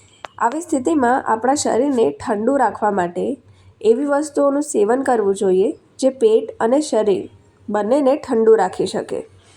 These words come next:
તમે શિયાળાની ઋતુમાં બાજરી અને મકાઈની રોટી તો ખાધી હશે, પરંતુ ઉનાળાની ઋતુમાં તમે તેનું સેવન નથી કરી શકતા,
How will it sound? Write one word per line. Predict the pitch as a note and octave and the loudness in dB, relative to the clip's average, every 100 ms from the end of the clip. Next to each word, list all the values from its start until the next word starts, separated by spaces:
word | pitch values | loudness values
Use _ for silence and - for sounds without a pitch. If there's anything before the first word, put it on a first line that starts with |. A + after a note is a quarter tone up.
| _ - _ _ _ | _ -20 _ _ _
તમે | B3 C#4+ | -4 -2
શિયાળાની | - A#3+ A#3+ C4 C#4 C#4+ | -2 0 0 0 -2 0
ઋતુમાં | B3 A3+ A3+ G#3+ A#3+ | 0 0 -2 -2 -2
બાજરી | G#3+ F#3 F#3+ G3+ A3 A3 | 0 -2 -2 0 2 2
અને | G3+ G#3 G#3 G#3+ - _ - | 2 0 -2 -4 -16 _ -6
મકાઈની | A3+ A#3 C#4+ D4 | -4 0 0 0
રોટી | C4+ A3 A3 A3+ | 2 0 2 -2
તો | A3 | -2
ખાધી | A3 - F#3 F#3+ B3 | -4 -4 -2 2 4
હશે, | A3+ A#3+ A3+ - - - - _ - | 2 0 -4 -4 -18 -20 -20 _ -4
પરંતુ | B3 C#4 E4+ | -2 0 0
ઉનાળાની | - G#3+ G3+ A#3+ C4+ C#4 | 0 0 2 2 0 0
ઋતુમાં | B3 A3 A#3 G#3+ G#3+ | 0 0 0 0 0
તમે | A#3+ A3 A3+ | 0 2 2
તેનું | A#3+ A#3 C4+ | 2 0 -2
સેવન | - G#3 F#3+ G#3+ | -4 -2 0 0
નથી | C4 G#3 G3 - A#3 | -2 -2 -4 -2 0
કરી | G#3 F3 | 0 0
શકતા, | F#3+ - - - - | -2 -6 -8 -10 -12